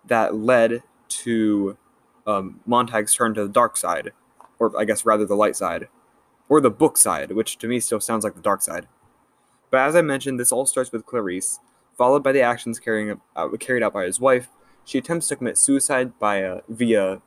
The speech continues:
uh, sleeping pills, but then gets pumped.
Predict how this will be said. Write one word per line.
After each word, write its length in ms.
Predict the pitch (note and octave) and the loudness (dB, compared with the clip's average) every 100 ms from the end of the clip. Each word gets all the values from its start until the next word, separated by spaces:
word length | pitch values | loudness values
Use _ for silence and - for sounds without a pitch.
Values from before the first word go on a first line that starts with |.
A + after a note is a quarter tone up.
| _ - | _ -8
uh, 200 | G2 F#2 - | -6 -6 0
sleeping 340 | - G3+ D#3 | 2 4 2
pills, 380 | A#2+ A#2 A#2 - - _ _ - | 2 0 0 -2 -8 _ _ -4
but 120 | A#2+ | 0
then 240 | B2 G2+ | 2 0
gets 200 | A2 G#2+ | -4 -6
pumped. 460 | - - D3 D3 | -4 -2 -2 -4